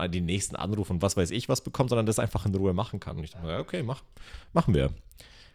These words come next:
Machen wir, ganz entspannt. Genau, deswegen habe ich das Gefühl, ich bin nicht nur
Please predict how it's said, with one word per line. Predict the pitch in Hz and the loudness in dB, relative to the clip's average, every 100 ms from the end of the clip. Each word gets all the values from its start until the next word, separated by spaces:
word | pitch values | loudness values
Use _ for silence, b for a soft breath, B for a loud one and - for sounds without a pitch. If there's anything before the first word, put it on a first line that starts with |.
| b | b
Machen | - 123 | 0 2
wir, | 78 69 | 2 2
ganz | - 107 | 0 -2
entspannt. | 101 - 85 76 - - - _ - | -2 0 0 0 -4 -14 -20 _ -6
Genau, | - 104 78 73 | 2 6 6 2
deswegen | 85 101 95 | 0 2 4
habe | 98 | 2
ich | - | -2
das | - | -8
Gefühl, | - 127 110 | -6 -2 -2
ich | - | 0
bin | 92 92 - | -2 -2 -2
nicht | 110 107 | -2 0
nur | 123 113 104 | 4 4 4